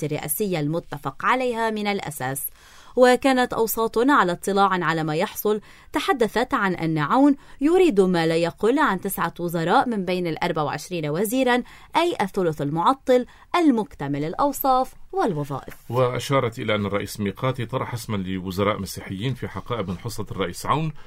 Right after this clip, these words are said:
Speaker 2: في الوقت الذي لم يسمي عون أي اسم من حصة الرئيس المكلف.
Speaker 1: مصادر سياسية بارزة على بينة من المشاورات رأت أن الأجواء الإيجابية التي تتم إشاعتها من شأنها أن تتبدد في أي لحظة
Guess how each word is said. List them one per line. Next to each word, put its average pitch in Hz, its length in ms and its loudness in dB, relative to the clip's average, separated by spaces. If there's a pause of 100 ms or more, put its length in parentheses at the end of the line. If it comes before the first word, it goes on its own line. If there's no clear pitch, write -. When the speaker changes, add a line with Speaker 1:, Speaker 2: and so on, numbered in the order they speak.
(240)
Speaker 2:
في - 140 -4
الوقت 113 340 -4
الذي 104 280 -2
لم 127 320 -2
يسمي 98 460 -2
عون 107 260 -2
أي 120 180 -6
اسم 123 200 -8
من 101 260 -2
حصة 127 400 -6
الرئيس 98 460 -4
المكلف. 120 840 -4 (180)
Speaker 1:
مصادر 285 600 4
سياسية 254 580 4
بارزة 240 440 4
على 220 280 6
بينة 220 460 2
من 208 320 2
المشاورات 185 960 0
رأت 269 380 0
أن 190 200 0
الأجواء 175 460 0
الإيجابية 175 560 0
التي 160 260 -2
تتم 185 560 -2
إشاعتها 202 840 0 (320)
من 311 160 2
شأنها 170 520 0
أن 202 280 -2
تتبدد 196 760 -2
في 262 240 -4
أي 160 240 -2
لحظة 220 560 2